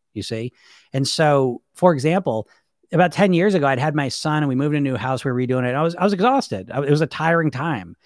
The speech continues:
And so it was harder for me to maintain my weight that I'm at now. I'm back down to my, the weight I was at and that I'd been at for, like, twenty years before that.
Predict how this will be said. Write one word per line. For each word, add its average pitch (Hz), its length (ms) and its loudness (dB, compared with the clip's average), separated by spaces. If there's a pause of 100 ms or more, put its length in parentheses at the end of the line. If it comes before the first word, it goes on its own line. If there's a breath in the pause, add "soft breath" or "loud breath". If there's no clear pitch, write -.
(320 soft breath)
And 147 160 0
so 151 560 0 (260)
it 170 100 2
was 160 120 -2
harder 175 380 0
for 175 140 -6
me 170 80 0
to 156 60 0
maintain 156 440 -2
my 143 160 -2
weight 135 240 -4
that 143 100 -2
I'm 139 80 -2
at 131 140 -4
now. 175 540 -4
I'm 123 100 -4
back 160 240 -2
down 165 160 0
to 151 40 0
my, 127 180 -2
the 131 180 -6
weight 147 160 2
I 127 80 0
was 165 200 0
at 139 180 0
and 131 80 -6
that 123 60 -2
I'd 123 160 -4
been 143 160 -2
at 127 240 -4
for, 123 100 -8
like, 113 120 -6
twenty 135 240 -4
years 123 160 -4
before 180 340 -4
that. 98 280 -6